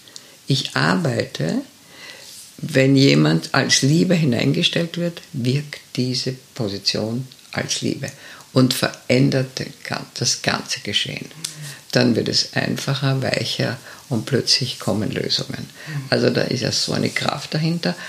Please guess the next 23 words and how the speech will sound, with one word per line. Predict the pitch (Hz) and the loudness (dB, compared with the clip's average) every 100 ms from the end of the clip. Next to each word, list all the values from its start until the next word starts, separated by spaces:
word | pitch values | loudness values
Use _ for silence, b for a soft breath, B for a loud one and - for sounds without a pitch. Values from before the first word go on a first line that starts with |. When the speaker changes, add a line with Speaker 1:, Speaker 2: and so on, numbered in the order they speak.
| B B | B B
Speaker 1:
Und | 139 135 | 0 4
dass | 151 - | 4 2
es | 147 - | 0 0
jeder | 143 170 208 202 | 2 2 2 0
repräsentieren | 165 156 156 139 135 120 - 226 214 135 - | -2 -4 -2 -2 -2 -4 -2 0 2 0 -4
kann, | - 214 208 - - - B B B B - - | -8 -8 -8 -10 -14 -20 B B B B -10 -4
heißt, | - - - - B B B B | -2 2 2 2 B B B B
dass | 135 127 | 0 2
jeder | 135 139 180 233 - | 4 4 4 4 2
in | 139 | 0
der | 117 110 | 0 -4
Tiefe | - - 147 147 | -6 -4 -4 -4
darum | 135 117 110 104 | -4 -4 -6 -6
weiß. | - - - - - | -8 -6 -6 -6 -10
Sonst | - 131 - | -8 -2 -2
ging's | 139 139 - | 0 -2 -2
nicht. | 127 - - - - | -6 -10 -16 -18 -10
Ich | 139 151 | -4 0
habe | 139 135 | 0 0
in | 123 | 0
Amerika | 117 127 135 160 147 | 2 2 2 2 2
mit | 147 135 | 2 2
einem, | 135 135 139 147 | 0 2 2 0